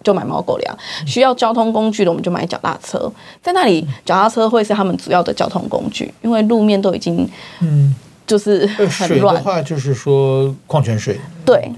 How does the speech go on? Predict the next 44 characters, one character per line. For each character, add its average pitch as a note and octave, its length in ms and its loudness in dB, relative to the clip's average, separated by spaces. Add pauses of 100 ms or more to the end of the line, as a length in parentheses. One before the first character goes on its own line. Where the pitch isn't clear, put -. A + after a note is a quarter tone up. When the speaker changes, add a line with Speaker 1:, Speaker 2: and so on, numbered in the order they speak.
(340)
Speaker 1:
大 - 180 0
的 - 80 -6
矿 F3+ 220 -2
泉 F#3 120 -4
水， - 160 -6
就 F#3+ 120 0
买 F#3 200 0 (140)
一 G#3 80 2
头， - 160 -2
Speaker 2:
嗯。 - 160 -2
Speaker 1:
一 G#3+ 60 2
个， G3+ 340 2
一 A3 60 -2
个 F#3 180 2
后 G3+ 180 2
车 F3+ 240 0
厢 F3 220 -4
把 F3 60 -6
它 E3+ 180 -6
装 D3 160 -2
满， E3+ 140 -6
然 - 80 -8
后 - 80 -6
送 F#3+ 200 -2
去 - 180 -6
那 - 40 -6
个 - 60 -6
村 D#3 100 0
庄。 E3 100 6
Speaker 2:
你 F#3 60 0
们 F#3 100 -2
是 - 40 -12
开， E3 120 4
开 D#3+ 220 0
一 D3+ 80 0
辆 C3+ 180 0
卡 A2 200 -6
车？ B2 280 -2 (600)
Speaker 1:
对， - 240 0
有 B3 120 4
好， C#4 200 0
好 D#4+ 140 0
几 C4+ 160 -4
辆， G3+ 260 2